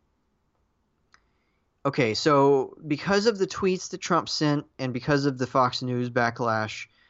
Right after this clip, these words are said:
Universal decided to take it to heart, and they canceled the release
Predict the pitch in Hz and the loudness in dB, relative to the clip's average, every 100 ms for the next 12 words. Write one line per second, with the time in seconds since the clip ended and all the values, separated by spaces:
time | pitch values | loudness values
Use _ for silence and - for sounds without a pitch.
0 | _ _ 120 131 156 143 147 - 135 120 | _ _ -4 2 4 4 2 2 0 -2
1 | 117 135 117 117 113 107 160 - 113 110 | -2 0 0 -2 -6 -6 -6 -6 -8 -4
2 | 143 135 131 _ 117 110 107 104 110 107 | 0 2 0 _ -10 -8 -8 -4 -4 -4
3 | - - 151 - 143 131 117 110 120 120 | -6 -4 -2 0 -2 0 -2 -2 -2 -2
4 | - - | -2 -6